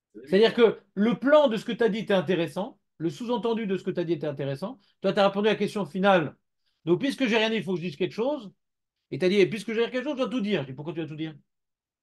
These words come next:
La manière qu'on s'amuse à couper une paracha de la Torah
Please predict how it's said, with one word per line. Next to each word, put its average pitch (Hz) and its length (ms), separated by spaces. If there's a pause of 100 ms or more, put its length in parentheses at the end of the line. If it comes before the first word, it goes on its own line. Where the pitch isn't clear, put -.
(600)
La 185 100
manière 285 300
qu'on 226 120
s'amuse 247 360
à 226 40
couper 240 300
une 220 100
paracha 233 460
de 214 60
la 214 120
Torah 214 640